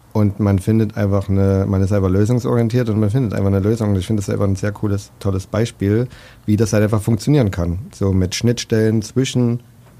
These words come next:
Kollektiven, Clubs et cetera, Leuten, die halt das sowas gerne kreieren wollen und städtischer Seite sagen,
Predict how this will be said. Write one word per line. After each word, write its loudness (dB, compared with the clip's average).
Kollektiven, 0
Clubs -4
et -6
cetera, 0
Leuten, -2
die 0
halt 0
das -2
sowas -2
gerne 0
kreieren -2
wollen 2
und -2
städtischer -2
Seite 0
sagen, -2